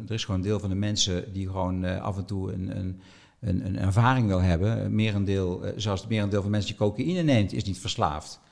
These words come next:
Ik bedoel, er is wel een deel verslaafd aan cocaïne, maar het grootste deel wat cocaïne gebruikt niet. En waarom niet? Omdat het maar een paar keer, eh, dat ze eigenlijk maar een paar keer in hun leven doen.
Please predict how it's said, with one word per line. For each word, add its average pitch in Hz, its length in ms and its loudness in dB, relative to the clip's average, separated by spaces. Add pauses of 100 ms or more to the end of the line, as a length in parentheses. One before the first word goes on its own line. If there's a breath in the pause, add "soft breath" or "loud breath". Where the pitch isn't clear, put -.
(240 loud breath)
Ik - 180 -10
bedoel, 120 80 6
er 147 60 0
is 180 100 0
wel 160 160 2
een 101 100 2
deel 92 180 0
verslaafd 95 400 -4
aan 95 60 -8
cocaïne, 95 360 0
maar 117 80 -2
het - 80 -12
grootste 139 300 -2
deel 113 160 2
wat 98 140 -2
cocaïne 104 360 0
gebruikt 98 320 -2
niet. 175 320 2 (400 loud breath)
En 131 160 2
waarom 135 240 2
niet? 117 220 0
Omdat 160 220 -2
het 113 80 0
maar 98 200 2
een 95 100 -4
paar 101 280 -4
keer, 92 360 2 (180)
eh, 92 120 -8 (280)
dat 117 120 -8
ze - 80 -6
eigenlijk 123 220 -6
maar 98 80 -4
een 92 220 -6
paar 95 120 -6
keer 98 340 -8
in - 100 -6
hun 104 100 -4
leven 101 280 -4
doen. 113 340 -2